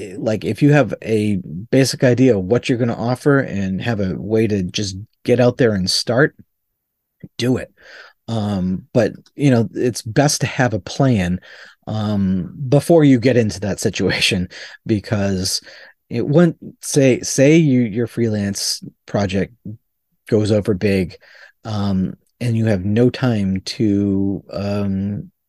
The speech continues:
work on any of the other things that, you know, like your website or, or, you know, pricing and all that. Like, so y-, some of these things have to be worked on in tandem. Um, others you can work on, um,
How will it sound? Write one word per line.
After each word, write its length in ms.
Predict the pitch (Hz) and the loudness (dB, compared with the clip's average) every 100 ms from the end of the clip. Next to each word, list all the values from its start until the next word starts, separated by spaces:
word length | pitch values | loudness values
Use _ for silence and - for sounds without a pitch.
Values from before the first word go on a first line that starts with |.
| _ 131 | _ -6
work 280 | 117 110 | -2 0
on 120 | 120 110 | 0 0
any 200 | 107 107 | 0 0
of 60 | |
the 100 | 104 | -2
other 160 | 101 95 | -4 -4
things 260 | 110 107 | -4 -2
that, 200 | 101 92 - _ _ _ - | -2 -4 -6 _ _ _ -10
you 180 | 101 | -6
know, 140 | 95 95 | -4 -4
like 240 | 90 92 - - - - - - _ | -4 -6 -10 -20 -20 -20 -20 -20 _
your 160 | - 107 | -8 -4
website 600 | 101 90 - 90 92 92 | -2 -2 -2 -2 -2 -2
or, 280 | 90 92 87 | -2 -2 -4
or, 540 | - 80 95 95 85 - | -6 -8 -4 -4 -6 -6
you 120 | 123 | -6
know, 260 | 92 90 92 - | -4 -4 -6 -10
pricing 600 | - 101 92 98 98 95 | -4 -4 -2 -2 0 0
and 140 | 92 90 | -2 -4
all 240 | - 98 95 | -6 -8 -6
that. 360 | 101 92 - - - - _ | -4 -4 -6 -14 -20 -20 _
Like, 300 | - 127 110 _ | -6 -4 -4 _
so 420 | - 185 151 143 - _ _ _ _ | -2 4 4 4 -4 _ _ _ _
y-, 340 | 147 147 - - - - - | -8 -6 -8 -18 -20 -20 -4
some 200 | - 220 | 2 6
of 60 | |
these 160 | 185 170 | 6 6
things 200 | 165 143 | 4 2
have 200 | 147 139 | 2 0
to 80 | 120 | 0
be 60 | 110 | 0
worked 260 | 120 - | 0 0
on 120 | 110 | -2
in 140 | 90 90 | -4 -6
tandem. 640 | - 113 127 156 175 123 - | -2 0 4 4 4 -2 -14
Um, 360 | 101 107 104 98 | -10 -6 -4 -4
others 600 | - 104 110 110 98 - | -4 -2 0 0 -2 -6
you 240 | 90 104 101 | -6 -8 -6
can 320 | - 104 98 | -6 -4 -2
work 240 | 101 - | -2 -2
on, 400 | 95 92 92 90 - _ - - _ - | -4 -2 -2 -4 -8 _ -20 -20 _ -12
um, 640 | 101 98 92 90 87 90 | -6 -4 -4 -4 -4 -8